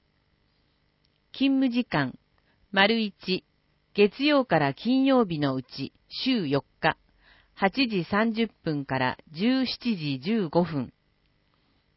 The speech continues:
丸二、月曜から金曜日のうち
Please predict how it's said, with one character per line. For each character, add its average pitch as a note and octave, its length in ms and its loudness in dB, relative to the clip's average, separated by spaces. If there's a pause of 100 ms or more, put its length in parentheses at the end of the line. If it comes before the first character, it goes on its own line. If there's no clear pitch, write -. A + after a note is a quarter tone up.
(300)
丸 F#3+ 320 0
二、 G#3 240 -2 (560)
月 G3 300 2
曜 C4+ 240 4
か D3+ 160 -2
ら C3+ 200 0 (100)
金 C4+ 280 0
曜 C4+ 220 4
日 F3+ 140 -4
の C#3 160 0
う C3 80 -4
ち - 320 -12